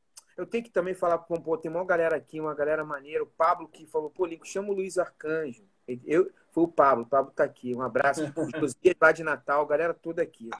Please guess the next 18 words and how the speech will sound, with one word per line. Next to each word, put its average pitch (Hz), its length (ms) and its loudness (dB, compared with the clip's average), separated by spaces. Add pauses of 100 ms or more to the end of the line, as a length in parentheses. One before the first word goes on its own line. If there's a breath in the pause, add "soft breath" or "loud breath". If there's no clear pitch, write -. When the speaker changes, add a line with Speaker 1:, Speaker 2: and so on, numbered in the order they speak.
(120)
Speaker 2:
Abração, 147 720 2
Pablo. 139 540 -2
Speaker 1:
É. 127 120 -4 (460)
Agora, 170 480 2
assim, 185 460 -8
é... 147 520 -6 (440)
e 175 60 -10
tipo 247 240 -2
assim, 220 200 0
uma 202 140 0
galera 190 280 4
que - 100 -12
tomou 208 300 2
muita 147 240 -2
pedrada 185 480 0
também, 175 360 -4
né, 180 100 -4
Luiz? 127 440 -14